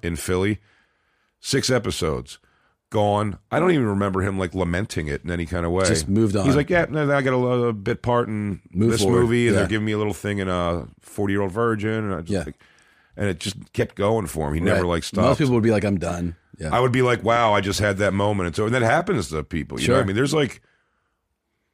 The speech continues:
Speaker 1: so many comics that I don't think they're even working today who at one point had a sitcom that was just their last name.
Speaker 2: I feel, yeah.
Speaker 1: <laughs> You know what I mean? They had, like, a, some run of a sitcom that was their name.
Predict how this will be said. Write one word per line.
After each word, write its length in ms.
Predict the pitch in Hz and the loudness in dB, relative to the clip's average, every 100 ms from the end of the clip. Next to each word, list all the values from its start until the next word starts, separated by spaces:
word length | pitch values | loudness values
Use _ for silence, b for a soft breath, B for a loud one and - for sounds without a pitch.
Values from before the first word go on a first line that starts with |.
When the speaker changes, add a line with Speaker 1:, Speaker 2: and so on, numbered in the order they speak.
| - | -14
Speaker 1:
so 260 | - 123 | -4 0
many 160 | 131 117 | 0 -2
comics 400 | 98 107 131 110 | 0 0 0 -2
that 100 | 90 | -2
I 60 | 95 | 0
don't 100 | 95 | -2
think 120 | 90 | -2
they're 120 | 95 | -2
even 160 | 95 87 | -2 0
working 360 | 92 110 98 | -2 -2 -4
today 320 | 82 - 80 76 | -4 -2 -2 0
who 160 | 85 | -2
at 80 | 82 | -2
one 160 | 95 92 | -2 -2
point 200 | 104 95 | -2 -2
had 80 | |
a 60 | 92 | -2
sitcom 480 | - 107 - 92 87 | 0 -2 -2 -2 -2
that 120 | 87 | -2
was 140 | 85 | -4
just 280 | - 92 - | -4 -4 -2
their 200 | 90 87 | -2 0
last 380 | 82 87 87 - | 0 -2 -2 -4
name. 380 | 85 87 67 - _ b b - | -6 -6 -8 -16 _ b b -6
Speaker 2:
I 100 | 127 | -2
feel, 260 | 123 156 117 | 2 0 2
yeah. 420 | 151 180 101 92 | 2 4 2 0
Speaker 1:
<laughs> 40 | - | 0
You 80 | |
know 60 | 127 | 0
what 20 | |
I 40 | 120 | 2
mean? 80 | 120 | 2
They 60 | |
had, 100 | 117 | 2
like, 100 | 113 | 0
a, 40 | 104 | -2
some 300 | - 120 110 | -4 -2 -2
run 160 | 120 | -2
of 80 | 104 | -2
a 40 | |
sitcom 340 | 95 95 87 95 | -6 -8 -6 -6
that 60 | 90 | -6
was 160 | 80 | -6
their 240 | 85 95 98 | -4 -2 -2
name. 460 | 92 95 82 76 | -2 -4 -6 -12